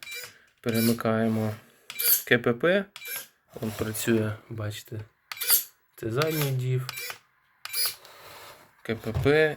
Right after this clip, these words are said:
і передній ДІВ. А, і тепер давайте по підсвітці покажу вам. Реально, мені дуже сподобалось. Думаю, ви теж зможете оцінити.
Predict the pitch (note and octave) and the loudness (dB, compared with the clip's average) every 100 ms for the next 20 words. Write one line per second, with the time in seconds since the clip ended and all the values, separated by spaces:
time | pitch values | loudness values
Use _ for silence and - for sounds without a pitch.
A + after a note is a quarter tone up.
0 | - A#2 A2+ A2+ A2+ - - - - - | -6 -4 0 0 -2 -6 -6 -4 -6 -12
1 | _ _ - - - - - _ _ _ | _ _ -20 -12 -8 -8 -10 _ _ _
2 | - - - - A2+ G#2+ G#2 A2 G#2 G#2 | -16 -16 -14 -2 2 2 0 -2 -6 -6
3 | G2+ - - - - - - - A#2 A#2 | -10 -14 -16 -10 -6 -6 -2 6 6 6
4 | - A3+ - E3+ C3 B2 C3+ C3+ G#2+ C3 | 4 4 4 4 6 8 6 4 2 2
5 | - - - A#2 A#2+ B2+ - A2 - A#2 | 2 2 0 4 6 6 2 -4 0 2
6 | D3+ G3 D3+ A#2+ G#2+ B2 A#2 A2 - - | 4 6 6 6 8 8 8 6 2 -4
7 | - - - C3+ C#3+ C3+ B2+ B2 A#2 - | -6 -6 2 6 8 8 6 4 2 0
8 | C3 E3+ G3 E3+ D#3+ - - - - - | 0 2 2 2 2 -2 -12 -18 -18 -20
9 | - - - E2+ A#2 A#2 A#2 A2+ - - | -20 -20 -14 -8 -4 -4 -4 -6 -14 -20
10 | - - - - - _ B2+ A2+ - A#2 | -20 -20 -20 -20 -20 _ -8 -6 -2 0
11 | A2+ A2 A2 A#2+ A2 - G#2+ G#2+ - - | 0 -2 -2 0 -2 -2 -2 -2 -6 -12
12 | - - - - - - _ _ _ - | -12 -10 -6 -4 -6 -10 _ _ _ -20
13 | - _ _ _ _ _ _ _ _ - | -20 _ _ _ _ _ _ _ _ -14
14 | A#2+ - A2 A2+ A2 - | -8 -4 -2 -2 -4 -8